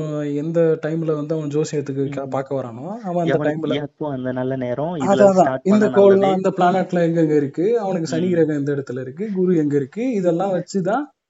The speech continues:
Speaker 1: அவன்
Speaker 2: குரு அவரை
Speaker 1: இப்போ
Speaker 2: பாக்குறாரு, சந்திரன் இவரை
Speaker 1: இல்லைங்க.
Speaker 2: பாக்குறாரு.
Speaker 1: இவன், ஐய, எவனையோ பாட்டு போறாங்க, அது ஒண்ணும் பிரச்சனை இல்ல.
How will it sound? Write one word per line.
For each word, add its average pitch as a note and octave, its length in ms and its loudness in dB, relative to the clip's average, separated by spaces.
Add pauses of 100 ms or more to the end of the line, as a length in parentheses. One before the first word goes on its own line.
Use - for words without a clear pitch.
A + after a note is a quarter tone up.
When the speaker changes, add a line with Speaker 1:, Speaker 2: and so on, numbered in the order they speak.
(200)
Speaker 1:
அவன் F3+ 320 0
Speaker 2:
குரு D3+ 200 0
அவரை B2 220 0
Speaker 1:
இப்போ D3 100 2
Speaker 2:
பாக்குறாரு, B2+ 520 -4
சந்திரன் B2+ 400 -6
இவரை E3 140 6
Speaker 1:
இல்லைங்க. D3 180 4
Speaker 2:
பாக்குறாரு. A#2+ 340 -6
Speaker 1:
இவன், D#3+ 280 -6
ஐய, D3 320 2
எவனையோ D3+ 240 2
பாட்டு G3 260 2
போறாங்க, F3 460 4
அது E3+ 180 0
ஒண்ணும் F3 180 0
பிரச்சனை F3+ 340 0
இல்ல. G#3 120 4